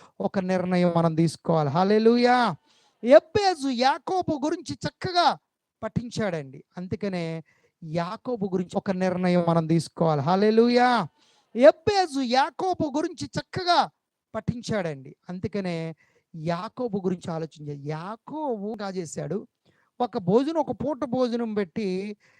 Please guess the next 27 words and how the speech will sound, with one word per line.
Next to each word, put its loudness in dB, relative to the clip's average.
అన్నయ్యకి -4
రావాల్సిన -2
ఆశీర్వాదాలన్నీ -4
తీసేసుకున్నాడు. -10
అబ్బా, -8
ఎంత -8
భయంకరుడు, -8
మోసగాడు. -8
ఆ -2
మోసం 0
అతన్ని -4
తవిరేసింది. -4
తవిరి, -8
తవిరి, -8
తవిరి -8
తీసుకెళ్ళి, -4
ఆ, 0
మోసగాడికే -2
మోసగాళ్ళ -4
దగ్గర -2
పెట్టేసింది. -4
ఎక్కడ -8
పెట్టిందంట? -4
So, -6
మోసగా-, -4
మోసం -6
చేస్తే -4